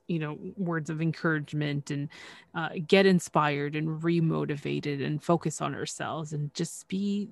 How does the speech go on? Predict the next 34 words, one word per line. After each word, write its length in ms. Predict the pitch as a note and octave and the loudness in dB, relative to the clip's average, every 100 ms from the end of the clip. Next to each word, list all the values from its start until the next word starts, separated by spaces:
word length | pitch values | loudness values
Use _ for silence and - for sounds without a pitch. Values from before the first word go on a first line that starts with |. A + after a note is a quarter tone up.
| F3+ | -6
the 80 | F#3 | -4
best 520 | D#3+ - E3+ F3+ - | -4 2 2 0 -8
version 420 | - F3 F3 E3+ E3 | 0 0 0 -2 -2
of 200 | D#3+ E3+ | -2 -2
ourselves 400 | D#3+ - E3+ F3+ | -2 -4 -4 -4
that 120 | E3+ | 0
we 140 | F3+ | 0
wanna 360 | E3 D#3 A3+ C4+ | 2 2 2 0
be 340 | - - G3 - - - - | -4 -12 -16 -18 -20 -20 -6
in 140 | E3 | -4
order 320 | E3+ E3 D#3+ | -2 -2 -2
to 180 | D3 E3 | -2 -2
do 200 | D3+ D#3 | -2 -4
all 200 | D#3 D3+ | -4 -2
of 140 | D3 D3 | -2 -4
these 240 | D3+ - | -6 -6
things. 560 | - D3 D3+ D3 - - - - - - | -6 -4 -2 -4 -6 -18 -20 -20 -8 0
And 180 | F3+ - G3 | 0 0 2
now 220 | F#3+ E3+ | 4 4
for 180 | - A3 | 2 4
your 180 | A#3 | 4
services, 880 | A3 - F#3 E3 D#3+ - - - - - | 2 4 4 4 -2 -4 -10 -10 -14 0
are 80 | D#3+ | 2
you 240 | E3 E3 | 4 2
doing 420 | D3+ D#3+ C#3+ C#3+ | 2 0 0 -4
online 800 | D3+ D3+ D3+ F#3+ A3 A3+ A3 A3 G3 | -4 -4 0 4 6 8 8 6 4
because 340 | E3+ D3+ - | 0 -4 -6
of 160 | D3 D3+ | -6 -6
the 80 | |
whole 260 | D3+ - D#3 | -8 -6 -4
pandemic 500 | - D#3 E3+ F3 - | 0 2 2 2 -2
situation? 1000 | - - F#3 F3 F3 E3 - E3+ E3 E3 - - - - | -6 -2 2 6 4 2 0 0 0 -2 -8 -20 -20 -8
And 260 | D#3+ D#3 D3+ - | -4 -2 -4 -6
how, 640 | - - F#3+ F#3+ F#3+ F#3 | -6 4 6 6 4 0